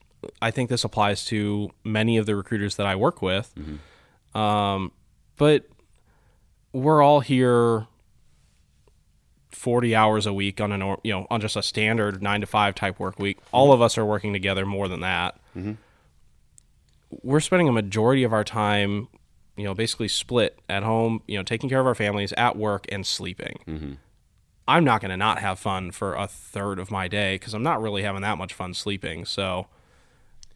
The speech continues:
Speaker 1: like,
Speaker 2: I like to sleep still, but
Speaker 1: I
Speaker 2: that's
Speaker 1: do,
Speaker 2: what happens
Speaker 1: I do
Speaker 2: when you
Speaker 1: too,
Speaker 2: get,
Speaker 1: but
Speaker 2: when you
Speaker 1: it's
Speaker 2: get
Speaker 1: not,
Speaker 2: old.
Speaker 1: it's not
Speaker 2: It's
Speaker 1: like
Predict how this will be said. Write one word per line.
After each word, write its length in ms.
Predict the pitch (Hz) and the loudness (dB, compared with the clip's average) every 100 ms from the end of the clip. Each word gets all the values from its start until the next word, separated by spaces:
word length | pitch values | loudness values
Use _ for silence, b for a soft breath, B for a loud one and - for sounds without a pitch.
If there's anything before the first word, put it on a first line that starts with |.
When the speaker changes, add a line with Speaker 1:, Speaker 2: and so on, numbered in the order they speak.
| - | -6
Speaker 1:
like, 280 | 123 113 - _ - | -2 -2 -4 _ 4
Speaker 2:
I 160 | 104 | 6
like 220 | 98 - - | 6 2 -8
to 80 | |
sleep 380 | 73 - - - | -20 -18 -18 -14
still, 400 | - - 50 - | -14 -12 -12 -8
but 120 | - 208 | 2 8
Speaker 1:
I 20 | |
Speaker 2:
that's 200 | 127 151 | 10 10
Speaker 1:
do, 40 | |
Speaker 2:
what 80 | 117 | 6
happens 160 | 104 240 | 8 8
Speaker 1:
I 40 | |
do 80 | 214 | 6
Speaker 2:
when 80 | 95 | 4
you 60 | |
Speaker 1:
too, 200 | 208 233 233 | 2 2 2
Speaker 2:
get, 80 | |
Speaker 1:
but 60 | 175 | 4
Speaker 2:
when 80 | 175 | 6
you 40 | |
Speaker 1:
it's 60 | 254 | 6
Speaker 2:
get 40 | 226 | 6
Speaker 1:
not, 160 | 185 | 4
Speaker 2:
old. 320 | 82 64 69 - | 0 -4 -4 -2
Speaker 1:
it's 140 | 214 | 2
not 60 | 262 | 4
Speaker 2:
It's 80 | |
Speaker 1:
like 200 | 190 131 | 6 4